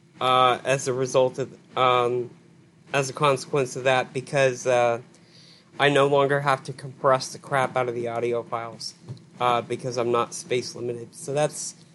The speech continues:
some, that's some good news there. Um, um, other things I've done, uh, I'm trying to manage,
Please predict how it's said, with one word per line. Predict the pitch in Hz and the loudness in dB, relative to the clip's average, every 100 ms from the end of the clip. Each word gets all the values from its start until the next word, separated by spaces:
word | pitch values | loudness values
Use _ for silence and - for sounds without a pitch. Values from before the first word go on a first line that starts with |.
| _ _ - | _ _ -16
some, | - 202 196 180 | -2 2 2 2
that's | 175 196 196 | 2 2 2
some | 202 | 2
good | 165 165 | 4 2
news | 151 135 135 | 0 -2 -6
there. | 107 104 - - _ _ _ _ _ _ - | -10 -14 -16 -20 _ _ _ _ _ _ -2
Um, | 151 156 156 160 160 143 143 - _ - - _ _ _ _ _ _ - - _ _ _ - | 6 8 10 8 4 -2 -10 -18 _ -20 -20 _ _ _ _ _ _ -20 -20 _ _ _ -6
um, | 151 143 135 127 127 127 120 - - - | 0 2 2 0 -4 -6 -8 -10 -10 2
other | 185 190 | 4 4
things | 190 190 180 | 4 2 4
I've | 175 160 | 2 4
done, | 170 175 170 165 | 6 8 8 4
uh, | 165 | 2
I'm | 147 143 139 135 139 | 4 4 4 0 -4
trying | 170 147 147 | -2 0 -2
to | - 147 | -6 -6
manage, | 143 147 160 160 151 135 | 0 4 6 6 2 -2